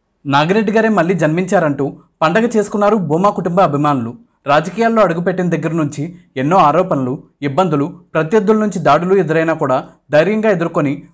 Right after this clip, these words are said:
భూమా దంపతుల కుమార్తెగా నిరూపించుకున్నారు అఖిలప్రియ గారు.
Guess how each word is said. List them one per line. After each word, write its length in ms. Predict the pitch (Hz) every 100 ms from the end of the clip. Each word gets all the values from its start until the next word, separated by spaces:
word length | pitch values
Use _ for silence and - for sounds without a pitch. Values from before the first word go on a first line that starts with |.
| -
భూమా 340 | 135 160 208 233
దంపతుల 400 | - 196 202 202
కుమార్తెగా 500 | 180 170 175 175 170
నిరూపించుకున్నారు 680 | 170 156 170 160 175 165 202
అఖిలప్రియ 440 | 190 165 151 156
గారు. 220 | 131 117